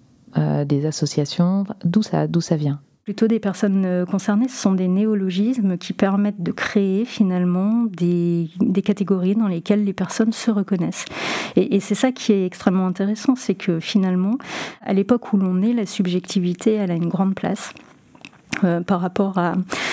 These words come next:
Speaker 2: euh, ce qui se passait avant les années soixante-dix, où on était un membre du corps social, aujourd'hui,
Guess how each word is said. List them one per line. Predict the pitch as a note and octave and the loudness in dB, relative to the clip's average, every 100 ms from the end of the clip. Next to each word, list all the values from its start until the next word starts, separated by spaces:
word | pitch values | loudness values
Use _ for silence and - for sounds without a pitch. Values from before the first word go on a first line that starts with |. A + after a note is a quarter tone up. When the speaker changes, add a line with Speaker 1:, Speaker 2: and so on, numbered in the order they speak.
| - - - | -8 -8 0
Speaker 2:
euh, | - - | 2 2
ce | - | -2
qui | - | -4
se | - | 0
passait | F#3+ - | 0 2
avant | G3+ G3+ | 2 2
les | G3 F#3 | 0 2
années | F#3 F#3 | 0 0
soixante-dix, | G3 - F#3 F#3+ G#3+ A3 - | -2 0 2 2 0 0 0
où | F3 | 0
on | F3 | 0
était | F3 E3+ F#3+ | 0 0 0
un | F3 | 2
membre | E3+ G#3+ G#3 G3 | 2 2 0 -2
du | F#3 | 0
corps | G3 F3+ | -2 -2
social, | - - A#3+ B3 B3 - | -4 -2 0 0 -2 2
aujourd'hui, | F#3+ F3 F3+ F3+ A3+ A#3 | 2 2 0 2 2 2